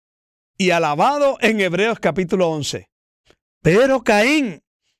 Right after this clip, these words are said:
sin embargo, no adoró a Dios según la manera establecida por Dios, sino a la manera de Caín,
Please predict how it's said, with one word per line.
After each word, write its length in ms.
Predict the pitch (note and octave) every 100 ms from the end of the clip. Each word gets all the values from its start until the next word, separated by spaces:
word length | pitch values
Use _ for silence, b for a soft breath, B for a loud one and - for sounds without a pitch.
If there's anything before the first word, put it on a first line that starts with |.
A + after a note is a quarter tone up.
| -
sin 500 | - - G3+ C4+ D4+
embargo, 920 | D4 C4 A#3+ C#4+ D4 A#3 G3+ E3 - _ _ _ _ -
no 460 | D3 C#3+ D3+ F3
adoró 340 | F#3+ F#3+ F#3+ G3
a 80 | F#3
Dios 520 | G#3 A#3+ A#3+ - - _ _
según 600 | - - F#3+ F#3 C4 C#4
la 120 | C4+
manera 360 | A#3+ A#3+ D4 C4+
establecida 760 | - - G#3+ G3 - G#3+ A3
por 220 | G3 E3
Dios, 540 | C#3+ E3+ F3+ - - - _ _ _
sino 640 | - - F#3 G3 D4 E4+ _ _ -
a 120 | E3+
la 120 | E3
manera 640 | D#3+ D#3 E3 A3+ A3+ A3+ - _
de 320 | C#3+ D#3 G3
Caín, 580 | F#3+ F3 F3 E3+ B2 G2+